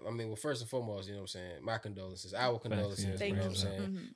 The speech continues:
Speaker 1: All love and blessings to you, you know what I'm saying? One thousand percent. 'Cause we, we know how that go to lose people, especially somebody real close.
Speaker 3: Mm-hmm.
Speaker 1: It's real heavy, you
Speaker 2: Yeah.
Speaker 1: know? Um, I know for me personally, when I lost, like, my, my man,
Speaker 3: Yeah.
Speaker 1: I was, like,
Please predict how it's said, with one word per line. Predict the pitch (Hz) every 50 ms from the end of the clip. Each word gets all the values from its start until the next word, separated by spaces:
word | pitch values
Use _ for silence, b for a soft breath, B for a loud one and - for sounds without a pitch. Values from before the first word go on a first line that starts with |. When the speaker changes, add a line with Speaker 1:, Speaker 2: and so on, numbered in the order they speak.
| _ -
Speaker 1:
All | 117 120 120 113
love | 107 113 113 113 113 113 104
and | 101 98 98 95
blessings | 104 113 113 110 - 110 107 104 104
to | - - 123 117
you, | 113 107 107 107 92
you | 90 98
know | 98
what | 98
I'm | 95 95
saying? | - - 95 98
One | 98 95
thousand | 101 101 98 -
percent. | - - 113 101 -
'Cause | 110 107
we, | 131 139 131
we | 110 147 151
know | 151
how | 135 135 127
that | 123 120 117 110
go | 117 120 120
to | 113 98
lose | 98 110 117 113 110
people, | - - 117 113 110 110
especially | 104 - 127 120 117 113 113 107
somebody | 98 - 110 104 104 98 92 92
real | 95 98 104 107 104
close. | - - 117 113 117 117 -
Speaker 3:
Mm-hmm. | - 220 214 196 185 185 185 175 160 160 156 - -
Speaker 1:
It's | - 120 110 98 98
real | 113 117 113 104
heavy, | 92 - 120 123 120 127 131 131 - _ _ -
you | - 165 98
Speaker 2:
Yeah. | 101
Speaker 1:
know? | 101 101 101 101 - -
Um, | 85 95 92 90 87 - -
I | - 117
know | 123 120 110 98 90
for | 90 - 95
me | 101 117 117 107
personally, | - - 123 131 120 - - 123 123 123 123 127 123 -
when | - 92 98 98
I | 101 104
lost, | 101 98 101 104 98 98 98
like, | 95 90 87
my, | 85 92 90 90 -
my | - 90 90
man, | 92 95 104 113 117 120 123 120 B B B B
Speaker 3:
Yeah. | 196 190 175 165
Speaker 1:
I | 170 110 117
was, | 107 104 95 92 95
like, | 92 87 80 73 67 -